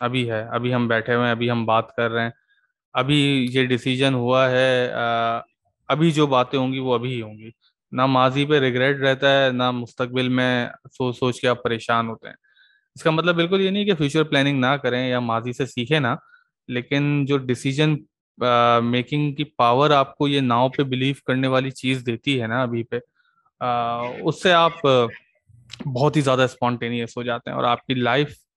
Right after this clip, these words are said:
जो है, वो पता नहीं कब, कहाँ, किस, कैसे मोड़ पे, किस डिसीजन जो आपने अभी, अभी के मौके पे लिया है, वो आपको कहाँ पे ले जाए और क्या करवा दे आपसे।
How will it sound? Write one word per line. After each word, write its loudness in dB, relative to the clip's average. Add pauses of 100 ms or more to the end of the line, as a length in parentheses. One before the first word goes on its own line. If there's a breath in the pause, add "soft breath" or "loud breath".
(560 soft breath)
जो 2
है, 4
वो -2 (500)
पता 2
नहीं 2
कब, 0
कहाँ, 4
किस, -2
कैसे 0
मोड़ 0
पे, -2
किस -6
डिसीजन 0
जो 2
आपने 0
अभी, 0
अभी 0
के -2
मौके -2
पे -4
लिया 0
है, 0
वो 0
आपको -2
कहाँ -2
पे -4
ले 0
जाए 0
और -4
क्या -2
करवा -8
दे -12
आपसे। -10